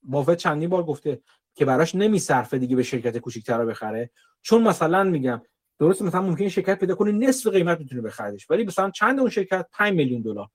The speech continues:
ارزش اون شرکت چقدر واقعاً؟ فرض کن مثلاً بیست میلیون دلار، چهار برابر قیمته. آیا برای بافت میارزه که بیاد زمان و صرف و فلان اینا بکنه روی شرکت پنج میلیون دلاری رو بخره که مثلاً بیست میلیون دلار ارزش داشته باشه، وقتی خودت به شرح حتی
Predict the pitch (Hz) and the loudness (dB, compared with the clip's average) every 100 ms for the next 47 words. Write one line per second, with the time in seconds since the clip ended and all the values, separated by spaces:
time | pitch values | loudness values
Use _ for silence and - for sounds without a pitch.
0 | _ _ _ 120 156 165 196 240 - 190 | _ _ _ 0 2 2 0 -2 -2 -2
1 | 214 220 214 202 190 185 185 175 175 170 | -2 -2 2 2 2 2 2 2 -2 -4
2 | - 226 240 247 220 240 226 262 185 135 | 0 2 2 0 0 2 4 4 2 0
3 | 117 110 - _ _ - 196 196 185 165 | 0 -4 -8 _ _ 0 4 6 6 4
4 | 165 151 127 - - _ _ - 180 247 | 4 0 -4 -10 -20 _ _ 0 8 8
5 | 220 233 196 240 240 262 269 220 170 165 | 10 8 8 6 2 0 2 2 0 -2
6 | 175 175 165 - 160 156 180 185 160 - | 0 0 0 0 0 2 0 0 -2 -2
7 | 180 185 175 156 165 185 175 175 180 196 | 0 0 -2 -2 0 0 -2 -2 -2 0
8 | 190 196 190 _ _ - 180 180 190 190 | 2 2 0 _ _ -2 0 2 2 0
9 | - 156 156 151 147 147 147 143 160 190 | 0 0 0 0 0 2 4 4 4 4
10 | 175 170 180 - 165 165 - 143 147 143 | 2 -4 -4 -2 -4 -4 -6 -4 -2 -2
11 | 139 131 143 127 - 139 _ _ - 160 | -4 -8 -12 -12 -6 -6 _ _ -2 0
12 | 185 - 175 180 - - 147 135 139 139 | 2 2 4 4 2 -2 -2 0 -2 -4
13 | 147 147 139 | 0 0 0